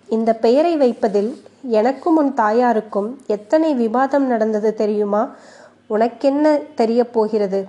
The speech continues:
நீ சிறு குழந்தை" என்று விஜயாலயன் குரலில் உணர்ச்சி மிகுந்து கிடந்தது. அரசகுமாரியின் தலை சுற்றும் ஸ்திதிக்கு வந்துவிட்டது.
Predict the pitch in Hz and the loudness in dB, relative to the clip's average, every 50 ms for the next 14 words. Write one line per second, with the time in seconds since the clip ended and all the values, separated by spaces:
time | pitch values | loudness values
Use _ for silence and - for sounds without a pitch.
0 | - - _ - 226 214 214 214 - - 240 254 311 311 - 262 226 226 220 226 | -12 -18 _ -4 -2 -2 -2 -2 -2 0 0 2 0 0 0 0 0 2 0 0
1 | 226 220 220 220 - 214 214 208 202 208 202 208 196 233 247 277 285 294 294 277 | 0 -2 -2 -2 -4 -4 -4 -4 -4 -2 -2 -2 0 2 2 2 4 4 2 2
2 | 269 254 233 220 220 - 240 214 214 208 202 202 226 - - - 208 214 240 247 | 2 2 0 -2 -2 -2 0 0 2 0 0 -2 -2 -4 -6 -4 -2 -2 -2 -2
3 | - - - 294 247 240 240 220 226 233 240 240 - 240 196 196 196 196 196 185 | -4 -2 -2 0 0 2 0 0 0 0 -2 -2 -2 -2 -2 -2 -2 -2 -4 -4
4 | 196 190 - - - _ _ _ _ _ _ _ _ _ _ _ _ _ _ _ | -4 -6 -8 -12 -20 _ _ _ _ _ _ _ _ _ _ _ _ _ _ _
5 | _ _ _ _ _ _ - _ - - _ _ - 233 240 285 339 - 403 381 | _ _ _ _ _ _ -20 _ -20 -20 _ _ -4 -2 0 0 0 -2 -2 0
6 | 359 330 320 311 294 285 277 262 262 240 247 - 220 208 233 285 294 - - 240 | 2 2 4 4 4 2 2 2 2 0 0 0 0 2 2 0 0 -2 -4 -4
7 | - - 269 262 254 254 277 262 - - - - - _ - _ _ - 247 233 | -4 -2 0 0 0 0 -4 -6 -12 -20 -20 -20 -20 _ -20 _ _ 0 0 0
8 | 226 247 247 - 277 254 233 208 208 208 208 208 202 196 202 202 180 196 190 - | 0 -2 -2 0 0 2 2 2 0 0 0 0 -2 -2 -2 -4 -4 -4 -6 -8